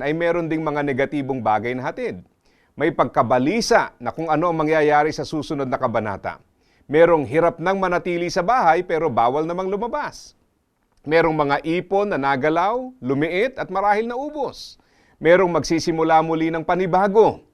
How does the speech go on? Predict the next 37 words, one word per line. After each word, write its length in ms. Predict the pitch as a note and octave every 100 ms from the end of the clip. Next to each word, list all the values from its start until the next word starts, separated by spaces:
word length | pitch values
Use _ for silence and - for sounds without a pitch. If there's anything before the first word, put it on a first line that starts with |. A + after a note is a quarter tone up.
| _ _ _ _ -
Kapag 400 | F#3+ B3+ B3 A#3
ang 60 |
naging 320 | G#3+ F#3 F#3 C3
dulot 400 | F3+ G3 F#3+ F#3
ng 80 |
kawalan 480 | - E3 D#3+ E3+ F3
ng 60 | D3
katiyakan 720 | D3+ D3+ C#3 C#3+ C#3 B2 G2+ G2+
ay 80 | C3
pangamba 560 | E3 D#3+ D#3 D3+ E3
at 160 | D3 C#3+
takot, 480 | D3+ C#3 F3+ C#3 - _ -
asahan 480 | C3+ F#3 F3 F#3 G3
mo 160 | F#3
na 80 | A2+ B2+
kasama 400 | C3 F3+ F#3+ G3 F#3+
nito 160 | F3+
ang 160 | F3+ D3
pagdurusa 640 | D3+ B2 C#3+ E3+ F3 F3
ng 80 | D#3+
kalusugan 640 | D3+ D3+ D3 B3 B3 A3
mo 320 | F#3+ D#3+ E3 - _ -
at 160 | D#3 E3
maging 320 | D3+ D3 D3+
ng 120 | C#3+
iyong 180 | C3+ C3
isipan. 540 | A#2 - G2 G2+ F2+ G2 _ _ _ _ _ _ -
Ang 160 | E3+
mainam, 640 | F#3 F#3 A3+ G3+ C#3+ E2 D#2+ _ _ _
sa 160 | - E3+
kabila 400 | F3 E3+ F3+ F#3
ng 160 | F#3
mga 240 | E3+ E3 E3
kawalan 560 | D#3+ D3 D3 D#3+ A#2+ F#2+
ng 160 | G#2+ B2+
katiyakang 640 | E3 F3 E3+ F3 E3+ D#3+
ito, 400 | D#3 F3+ C#3+